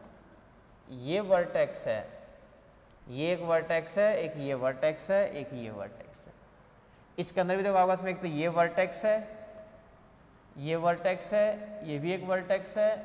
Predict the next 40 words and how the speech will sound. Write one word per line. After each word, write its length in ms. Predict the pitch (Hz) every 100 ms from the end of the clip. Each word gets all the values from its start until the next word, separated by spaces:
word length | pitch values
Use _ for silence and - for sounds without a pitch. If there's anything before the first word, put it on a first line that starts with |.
| - - - - - 151
ये 160 | 139
भी 140 | 143 185
एक 100 | 190
vertex 520 | 196 185 196 190 -
है 140 | 220 220 - - - - - - -
और 120 | 135
एक 240 | - 147 147
ये 200 | 127 123
भी 120 | 120
vertex 540 | - 73 - - - -
है। 60 | - - - - - - - - - - - - -
ठीक 220 | 175 185
है, 140 | 208 - - - - - - - - - - -
जो 200 | 143 190
common 440 | 196 202 208 247 254
part 280 | 226 220 226
है 180 | 226 240
उस 100 | 233
common 280 | 208 202 214
वाले 220 | 208 220
part 300 | 214 190 190
को 80 | 196
देखो 160 | 190 190
अलग 160 | 190
से 120 | 190
दिखा 280 | 180 170 147
दो। 160 | 123 131 - - - - - - - - - -
ये 220 | 135 190
जो 140 | 220 226
है 80 | 175
ना 100 | 214
आपके 120 | 240
पास 160 | 226
में, 320 | 196 156 - 160
ये 220 | 156 220 254
common 360 | 214 175 160 151 135
part 240 | 113 113 -
है, 180 | 104 107 - - - - - - - - - - - - - - - - -
ये 280 | 151 151 147
वाला 320 | 98 95 -